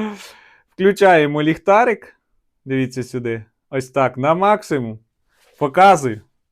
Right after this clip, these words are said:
Ліхтарик, це в нуль п'ять. В нуль п'ять. Хто дивиться мої відео, мій канал знає, що цей режим в нуль п'ять показує, як в реальні світи ліхтарик. Ну, я вам чесно, в, а, в, а, в, я в Аврорі за сто гривень навіть ліхтарика такого яскравого не купляв.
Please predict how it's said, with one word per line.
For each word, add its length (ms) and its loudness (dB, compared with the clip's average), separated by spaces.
Ліхтарик, 640 0
це 160 2
в 80 -2
нуль 180 0
п'ять. 540 0
В 40 -10
нуль 140 -4
п'ять. 260 0
Хто 180 0
дивиться 440 2
мої 260 -4
відео, 680 0
мій 140 -10
канал 380 -2
знає, 400 -4
що 340 -2
цей 220 -2
режим 380 -4
в 20 -10
нуль 160 -8
п'ять 300 -4
показує, 580 0
як 300 0
в 40 -6
реальні 360 2
світи 320 -8
ліхтарик. 440 -8
Ну, 80 -10
я 80 -6
вам 140 -8
чесно, 360 -6
в, 100 -6
а, 180 0
в, 140 -6
а, 260 -2
в, 200 -8
я 180 0
в 100 -4
Аврорі 380 -6
за 380 -2
сто 160 -12
гривень 320 -6
навіть 200 -10
ліхтарика 400 -6
такого 220 -8
яскравого 420 -8
не 120 -14
купляв. 360 -18